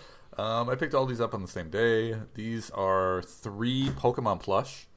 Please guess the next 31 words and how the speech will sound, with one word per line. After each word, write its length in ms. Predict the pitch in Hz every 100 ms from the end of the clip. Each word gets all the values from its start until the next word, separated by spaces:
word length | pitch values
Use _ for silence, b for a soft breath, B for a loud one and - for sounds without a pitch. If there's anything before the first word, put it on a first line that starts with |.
| b b b b
Um, 480 | - 92 90 87 87 92
the 120 | 107
yellow 460 | 104 95 98 113 123
one 360 | 120 123 123
is 400 | 123 104 101 180
Pichu, 640 | - - 175 - 156 151 139
P 220 | - 110
I 100 | 92
C 260 | - 113
H 240 | 101 87 -
U. 300 | 113 135 131
That 180 | 120 131
is 80 | 135
a 60 | 95
Build-A-Bear. 640 | 98 104 123 131 139 135 b b b - - - -
I 160 | 107
think 240 | 113 175 147
I've 80 |
said 160 | 117 127
this 120 | 110
before. 340 | - 107 113 98
I 100 | 110
will 140 | 120
pick 220 | 127 120
up 280 | 113 - - -
any 500 | 110 120 123 123 123 113 - - - -
Pokemon 580 | - 117 127 117 110 95
Build-A-Bear 460 | 104 104 104 107
that's 240 | 98 90 -
not 360 | 90 90 -
Pikachu. 600 | - 101 123 - 127 135